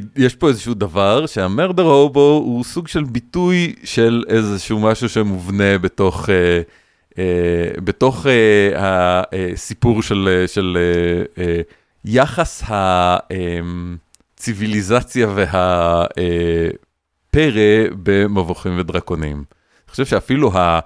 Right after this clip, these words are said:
אחד מה-, הרפתקאות הקלאסיות, אה, ביותר של, אה, של מבוכים ודרקונים, של גארי גייגקס, אה, עצמו, שכתב אותה, אה, זה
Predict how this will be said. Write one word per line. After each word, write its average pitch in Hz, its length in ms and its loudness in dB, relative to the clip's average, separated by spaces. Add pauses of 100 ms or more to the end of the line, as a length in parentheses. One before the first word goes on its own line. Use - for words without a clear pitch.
(320)
אחד 120 260 -2
מה-, 95 380 0 (800)
הרפתקאות 104 880 -2
הקלאסיות, 104 1160 -2 (100)
אה, 98 240 -2
ביותר 87 640 0
של, 92 400 -6
אה, 82 360 -2 (360)
של 107 200 -2
מבוכים 104 420 0
ודרקונים, 104 540 -2
של 98 180 -6
גארי 85 280 -2
גייגקס, 101 760 -4 (400)
אה, 85 180 -10
עצמו, 110 480 -6
שכתב 120 520 -4
אותה, 101 240 -6 (680)
אה, 92 280 -4
זה 87 460 -2